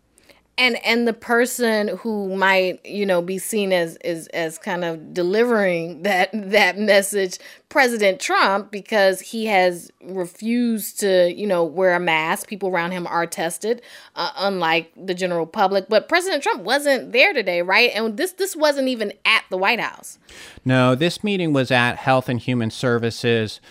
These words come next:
Speaker 2: uh, at H H S, and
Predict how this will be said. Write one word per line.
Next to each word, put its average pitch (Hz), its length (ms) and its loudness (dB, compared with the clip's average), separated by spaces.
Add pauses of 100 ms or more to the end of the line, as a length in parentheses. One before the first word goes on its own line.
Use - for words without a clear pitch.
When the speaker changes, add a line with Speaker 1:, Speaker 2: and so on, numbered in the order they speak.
(220)
Speaker 2:
uh, 113 340 0
at 107 60 0
H 120 260 0
H 110 360 -4
S, 113 480 0
and 117 480 0